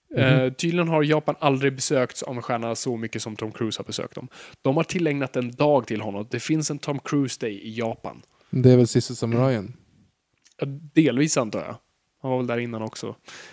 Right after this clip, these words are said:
Speaker 2: Eh, men Sista Samurajen lär väl ha gjort absolut en hel del för dem. Ehm, nej, men så han är älskad i, i världen fortfarande. Tom Cruise är Tom Cruise. Det är, i U S A har de, är de över honom. De, de har gått vidare, men vi tydligen klamrar oss fast.
Speaker 1: Ja,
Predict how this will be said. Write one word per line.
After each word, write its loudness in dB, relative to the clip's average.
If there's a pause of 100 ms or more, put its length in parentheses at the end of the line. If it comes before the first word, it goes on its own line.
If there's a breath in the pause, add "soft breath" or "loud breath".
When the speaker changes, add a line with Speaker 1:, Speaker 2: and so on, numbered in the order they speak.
(220 loud breath)
Speaker 2:
Eh, 4
men 0
Sista -2
Samurajen 0
lär -2
väl -4
ha -2
gjort -8
absolut -8
en -10
hel -6
del -8
för -8
dem. -10 (720 loud breath)
Ehm, -2 (100)
nej, 0
men 2
så 0
han -2
är 2
älskad 0
i, -2 (540)
i -4
världen -2
fortfarande. -10
Tom -6
Cruise 0
är -6
Tom -2
Cruise. 0
Det 0
är, 4
i 0
U 0
S -2
A 2
har 0
de, -4
är -2
de -6
över 0
honom. -4 (640)
De, -6
de 0
har -2
gått 0
vidare, 0
men -10
vi -4
tydligen -6
klamrar -4
oss -8
fast. -10 (240)
Speaker 1:
Ja, 0